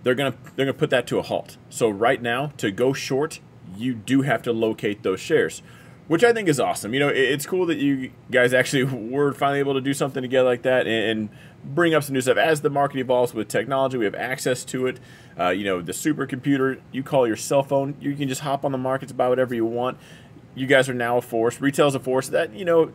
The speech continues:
needs to be, you know, what are they getting into? Uh, so I even say all that because these new rules are coming in place. What you guys did on GameStop and A M C, uh, we're about to close this chapter.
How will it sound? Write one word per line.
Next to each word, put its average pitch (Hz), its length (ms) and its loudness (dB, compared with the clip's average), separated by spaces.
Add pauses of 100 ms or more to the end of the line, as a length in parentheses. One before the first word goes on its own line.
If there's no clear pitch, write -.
needs 135 320 -6
to 123 80 -8
be, 113 380 -4 (340)
you 76 120 -12
know, 76 100 -6
what 80 240 -2
are 98 80 -2
they 113 160 0
getting 131 220 -4
into? 95 440 -2
Uh, 73 200 -4 (340)
so 110 320 0 (880)
I 117 80 6
even 156 400 2
say 175 180 2
all 143 160 6
that 120 240 2
because 113 560 0 (140)
these 117 260 -6
new 135 160 0
rules 127 300 0
are 117 40 -4
coming 117 220 0
in 98 80 -4
place. 120 380 -2
What 107 320 0
you 120 80 -6
guys 110 220 2
did 113 140 0
on 98 200 -2
GameStop 110 500 -2
and 90 160 -4
A 107 200 -4
M 101 80 -6
C, 123 360 -4 (420)
uh, 90 400 4
we're 123 200 2
about 120 280 4
to 107 80 -8
close 113 380 0
this 95 220 -4
chapter. - 540 -6